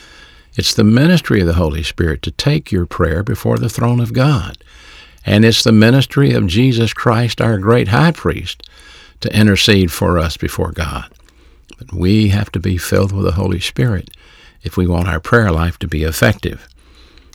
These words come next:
And there's only one way to do that, and that is that we must use Rebound, which is problem-solving device number one, on the flot line of our soul. If we confess our sin,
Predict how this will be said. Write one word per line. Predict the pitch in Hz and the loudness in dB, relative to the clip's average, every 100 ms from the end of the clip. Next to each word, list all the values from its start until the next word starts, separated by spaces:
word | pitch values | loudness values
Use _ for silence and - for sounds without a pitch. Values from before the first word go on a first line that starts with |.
| - | -10
And | - 101 92 104 110 - | 0 2 4 2 -2 -2
there's | 87 85 | 0 2
only | 90 87 | 0 2
one | 85 101 101 | 2 2 2
way | 98 | 2
to | 95 | 2
do | 92 151 117 | 4 4 4
that, | 69 69 - - _ _ _ _ _ - | 0 -4 -10 -20 _ _ _ _ _ -4
and | 85 | 0
that | 92 101 | 2 4
is | 95 90 | 4 2
that | 87 82 | -2 -2
we | 90 87 | -2 0
must | 92 117 123 113 - | 2 2 2 0 0
use | 101 104 101 90 | 2 2 2 0
Rebound, | 95 131 98 76 - 90 92 | 0 0 0 -2 -2 -4 -4
which | 80 90 | -4 -6
is | 85 | -8
problem-solving | - 87 90 113 107 - 101 95 104 | -2 -2 0 -4 -4 -2 2 2 2
device | 101 95 98 95 - | 0 0 0 -2 -2
number | 87 92 | -2 0
one, | 139 135 113 110 113 _ - - - - _ | 2 4 4 2 -2 _ -20 -20 -20 -20 _
on | - 80 | -6 -4
the | 90 | -2
flot | - 104 120 | 2 0 2
line | 107 113 | 0 0
of | 113 | 0
our | 117 120 | 0 0
soul. | - 143 135 104 104 | 0 2 4 2 0
If | 87 - | -2 -2
we | 92 | -2
confess | - 95 - 113 - | 0 -2 0 -2 0
our | 117 117 | -2 -2
sin, | - 151 110 95 | 0 2 2 0